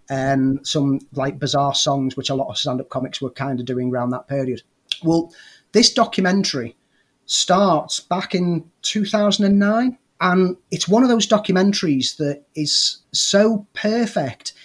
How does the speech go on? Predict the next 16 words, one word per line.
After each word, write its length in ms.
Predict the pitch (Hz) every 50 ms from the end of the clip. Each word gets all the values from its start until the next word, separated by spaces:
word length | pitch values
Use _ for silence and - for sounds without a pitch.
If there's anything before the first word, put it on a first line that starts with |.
| - - _ _ _ -
in 200 | 185 180 185 185
the 100 | 170 180
way 240 | 175 175 190 196 214 220
that 200 | 190 202 196 - _ _ _ -
it 120 | 185 185
was 140 | 180 160 - -
timed 540 | - - - 202 208 220 208 196 165 151 147
to 200 | - - - 143
start 720 | - - - - 185 180 180 170 147 127 - - - - -
just 240 | - 190 185 - 185
as 120 | 160 -
everything 440 | 175 165 170 170 - 170 151 156 165
starts 300 | - - 170 151 151 -
to 80 | - 151
go 140 | 156 147 143
wrong. 400 | 139 143 151 151 147 143 139